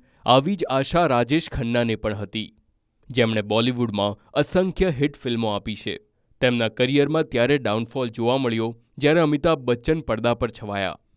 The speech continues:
એક સમય એવો આવ્યો કે રાજેશ ખન્ના અને અમિતાભ બચ્ચન બંને એક સાથે સુપર ડુપર હિટ ફિલ્મો આપવા લાગ્યા. તે સમયે રાજેશ ખન્નાએ એક ફિલ્મના કેરેક્ટરને લઈને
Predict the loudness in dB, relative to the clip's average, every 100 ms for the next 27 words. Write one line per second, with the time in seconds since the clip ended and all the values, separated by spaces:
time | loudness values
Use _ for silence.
0 | _ _ _ _ 2 2 -2 0 0 0
1 | -2 0 0 0 -2 -4 -8 _ _ -2
2 | 0 0 -2 -6 -8 -8 -2 -2 -2 -8
3 | _ 0 2 2 2 0 0 -4 0 -4
4 | -4 -16 _ _ 4 4 6 2 2 2
5 | 0 0 -2 -2 0 -2 -2 _ _ _
6 | -6 -4 2 2 2 0 -2 0 -2 -2
7 | -2 0 0 -2 -4 -4 -2 -4 -4 -4
8 | -8 _ _ _ _ 0 0 0 2 2
9 | 0 -2 -4 -6 -6 -4 0 0 -2 -2
10 | -6 -4 -4 -2 -2 -4 -4 -6 -4 -6
11 | -4 -4 -4 -4 -4 -6